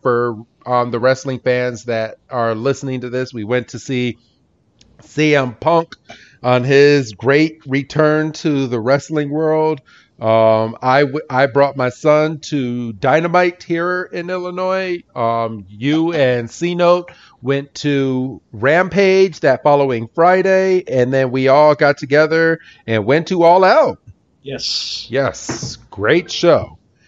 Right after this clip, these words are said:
Speaker 1: So, and, uh, one that's down in the history books, as Tony Khan said, as the most watched pay-per-view in A E W history is what he says.
Speaker 2: I would imagine, and, you know, you had asked me earlier if they were gonna get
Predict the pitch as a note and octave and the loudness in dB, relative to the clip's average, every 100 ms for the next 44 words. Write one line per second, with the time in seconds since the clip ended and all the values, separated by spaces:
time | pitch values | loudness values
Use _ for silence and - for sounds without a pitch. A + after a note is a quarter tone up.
0 | _ - - C#3+ A#2+ A#2 A2+ B2+ C3 B2+ | _ -10 0 4 4 4 4 2 2 2
1 | B2+ B2 A#2+ B2 A#2+ A2+ G#2 G#2+ D#3+ F#3 | 4 2 0 -4 0 0 0 2 2 2
2 | F#3 D#3+ D3 - C#3+ E3 F3 D#3 C#3 E3+ | 2 2 2 0 2 2 2 0 0 0
3 | E3+ D3 B2 B2+ B2+ - C3 - C#3+ B2 | 0 -2 0 2 2 0 -4 -2 -2 0
4 | A2+ B2 A#2+ C3+ B2 B2+ B2 G#2+ C3 D#3+ | -2 0 -2 0 2 4 2 0 -2 -2
5 | D3 D3 D3+ E3 - - - A2+ C#3 C#3 | 0 2 4 2 -2 -12 -10 0 2 2
6 | - - - F3 D#3+ C#3 G#2 A2 A2 G#2 | -2 -12 -10 -8 -6 -6 -4 -4 -4 -6
7 | - - A#2+ A2 G#2+ B2 C#3 C#3 B2+ B2 | -14 -14 -8 -6 -2 0 0 -4 -2 -2
8 | A#2 A#2+ A#2 G2 A#2+ - E2 D#2 - F2+ | -2 -6 -8 -6 -6 -8 -18 -20 -18 -18
9 | - E2 F2 E2 C#2+ A#1 _ - - _ | -16 -16 -18 -20 -18 -18 _ -20 -20 _
10 | _ _ _ - G3+ A3+ G3+ D#3+ E3+ F3+ | _ _ _ -4 2 6 6 6 4 4
11 | D#3+ C#3 C#3 D3+ D3+ C3+ - _ _ _ | 2 0 -2 -2 -2 -4 -10 _ _ _
12 | F3 F3 D3+ D3 D3+ G3 F3+ E3+ E3 - | 0 2 4 2 4 6 6 4 2 -2
13 | D#3 D#3+ D3+ C#3+ - - C#3+ D#3+ D#3+ C3+ | -6 -4 -4 -6 -8 -10 -4 0 2 4
14 | A#2+ A2+ G#2+ C3+ C3 C3+ C3+ C3 A#2 A#2+ | 4 2 0 0 4 4 4 2 2 2
15 | B2+ A#2+ - | 2 2 -2